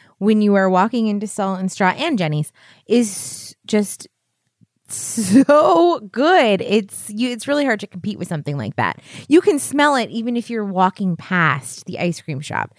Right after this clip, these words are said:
So that's really awesome. And Salt and Straw is amazing too because their customer service is top notch. They allow you to taste literally every flavor. In fact, they encourage it. They're so nice. And, you know,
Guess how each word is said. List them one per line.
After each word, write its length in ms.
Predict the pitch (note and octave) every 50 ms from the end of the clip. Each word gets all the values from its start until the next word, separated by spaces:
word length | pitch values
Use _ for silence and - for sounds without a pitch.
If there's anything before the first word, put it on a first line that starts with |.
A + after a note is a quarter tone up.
| - - - - - - _
So 100 | - -
that's 220 | C#4 E4 F#4+ - -
really 160 | D4 C4 A#3+
awesome. 280 | G#3 G3+ G#3 - A3+ A#3
And 120 | B3 B3
Salt 180 | - E4 F4 F#4+
and 60 | A4
Straw 360 | - - - F#4 D#4 C#4 C4 A#3
is 260 | G#3 A3+ B3 A3 - _ - - - - - - -
amazing 440 | B3 B3+ B3+ C4 C4 B3+ B3+ B3+ A#3
too 160 | - C4 A#3+
because 320 | G#3+ A#3 - - A#3+ A3+
their 100 | G#3 A3+
customer 440 | G#3+ - D4 D4 - - C4 B3+ B3+
service 540 | A#3+ - - F#3+ F3+ F3+ G3+ A3+ B3+ - -
is 640 | - - G3+ G#3+ G#3 G3 G3 F#3+ F3 E3+ E3+ - -
top 300 | - - F3 C#3+ - -
notch. 440 | F3 E3 D3+ D3+ E3+ F#3 - - - _ - - _ _ -
They 200 | G3+ G3+ F#3+ F3
allow 200 | - F#3 F#3+ F3+
you 180 | F#3 G3+ G3+ G3
to 80 | F#3
taste 460 | F#3 - G#3+ G#3 G3+ - - - - _ _ -
literally 380 | - G#3+ C4 C4 A#3 G#3 F#3 -
every 240 | - E3+ F3+ F3+ E3+
flavor. 380 | D#3+ - F#3 F#3 F3+ E3+ -
In 180 | - - F#3 G3+
fact, 240 | - A#3+ A#3+ - -
they 100 | A#3+ G3+
encourage 500 | F#3 F3+ - - A#3 G3+ F3 D3 D3+ -
it. 180 | - - - -
They're 140 | F#3+ G3 G#3
so 720 | F#3+ - - - - - - - A3+ A3+ A#3+ C4+ D#4+ F4+
nice. 640 | F4+ D4 A#3+ F#3+ E3+ E3 E3+ F3 G3 - - - - - - - - - - - - - -
And, 480 | G#3 A3 A3 G#3+ G#3 G#3 G3+ G3+ F#3+
you 100 | - A#3
know, 400 | A3+ A3 G#3+ G#3+ G#3+ G#3+ G#3 G3